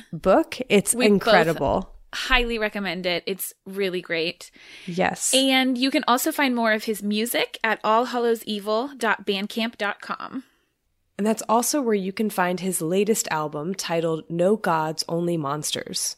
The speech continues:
Speaker 1: So go check it out.
Speaker 2: And you can find him tweeting at All Hallows Evil.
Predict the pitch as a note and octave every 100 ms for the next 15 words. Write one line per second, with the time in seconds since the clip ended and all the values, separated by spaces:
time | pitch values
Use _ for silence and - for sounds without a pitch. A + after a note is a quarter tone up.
0 | _ - E3+ F3 E3 - D#3+ C#3+ A#2 G#2
1 | _ _ _ _ _ _ _ _ _ -
2 | A#3 G#3+ G#3+ G#3+ G#3+ G#3 A3 E4+ D#4 C4
3 | C4+ _ - E4+ E4+ D4 B3 B3 - A3
4 | - G#3+ G#3+ G#3+ G#3 G3 F#3 F#3+ - E3
5 | - A3